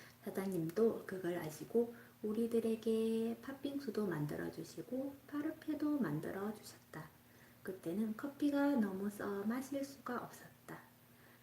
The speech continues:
그래서 우리는 그냥 앉아 창밖을 바라보며 수다를 떨기에 바빴다.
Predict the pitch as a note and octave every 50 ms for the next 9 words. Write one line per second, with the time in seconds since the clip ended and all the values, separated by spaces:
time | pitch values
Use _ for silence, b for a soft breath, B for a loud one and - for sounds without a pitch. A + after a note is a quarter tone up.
0 | B B - G3+ F#3+ F#3+ F#3+ F#3 - G3+ F#3 F3 D#3 D3+ D3+ D3+ D#3 D#3+ E3+ G#3
1 | A#3 A#3+ A#3 A#3 A3 F#3+ F3+ E3+ D#3+ D#3 F3 E3+ E3 D#3+ D#3 - F3+ - G#3 D#4+
2 | - - B3+ B3+ C4 C4 C#4+ C#4 - - D4 D4 D4 D4 C#4+ C#4+ - A3 A3 A3+
3 | A3+ A3+ A3+ - A#3 A#3 A3 G#3+ G#3+ A3 G#3+ A3 A3 G#3+ - - - C#4+ C#4+ C#4
4 | C#4+ C#4+ C#4+ C#4+ C#4 - - F#4 F#4 - - G3+ G#3+ A#3 A#3+ A#3 A#3 A#3 A#3+ -
5 | - - - - - - -